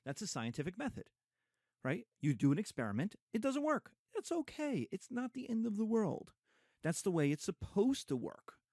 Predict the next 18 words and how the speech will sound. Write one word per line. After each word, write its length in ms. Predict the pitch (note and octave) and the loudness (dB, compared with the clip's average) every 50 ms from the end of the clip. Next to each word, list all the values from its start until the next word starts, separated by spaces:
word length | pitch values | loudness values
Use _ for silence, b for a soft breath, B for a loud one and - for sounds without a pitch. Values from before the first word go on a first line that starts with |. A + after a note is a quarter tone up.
| _ _ _ _ _ _ _ _ _ _ | _ _ _ _ _ _ _ _ _ _
If 140 | - B2 - | -4 -2 0
everything 440 | - B2+ D#3 F3+ - - F3+ E3+ B2+ | 4 6 6 6 6 6 4 2 4
worked 240 | B2 D#3+ E3+ - - | 6 4 4 2 -2
the 80 | A#2 | -6
first 240 | - - C3+ B2+ - | -2 0 0 0 0
time 220 | - A#2+ A#2+ A#2 A2+ | 0 -2 -2 0 0
you 60 | A2+ | 2
did 180 | C#3+ A#3 B3 | 2 4 4
it, 160 | F3 G3 - - _ _ _ _ _ _ _ _ _ _ _ _ _ _ _ _ _ _ _ _ _ _ _ _ _ _ _ _ _ _ - | 2 0 -2 -4 _ _ _ _ _ _ _ _ _ _ _ _ _ _ _ _ _ _ _ _ _ _ _ _ _ _ _ _ _ _ -2
then 100 | D#3 D#3+ | 0 2
you 100 | D#3+ D#3 | 4 6
would 120 | D3+ E3 F3+ | 8 8 6
have 160 | E3+ C#3+ D3 | 6 4 2
done 160 | G3+ A#3+ A#3+ | 0 0 0
it 120 | G3 - | 0 -2
already. 480 | - F3 G3+ G#3+ C4+ C4+ B3+ - - - _ _ _ _ _ _ _ _ _ _ _ _ _ _ _ _ _ _ _ _ _ _ _ _ _ _ _ _ - | 0 0 0 0 -2 -2 -6 -8 -10 -14 _ _ _ _ _ _ _ _ _ _ _ _ _ _ _ _ _ _ _ _ _ _ _ _ _ _ _ _ -4
But 120 | E3 C#3+ - _ _ _ _ _ _ _ - | -4 -4 -4 _ _ _ _ _ _ _ 2
ultimately, 760 | F#3 A3 C4 - - G#3+ E3+ - - A2+ A2 - - G#2+ - | 4 4 4 4 0 -4 -4 -4 -4 -4 -4 -4 -6 -8 -12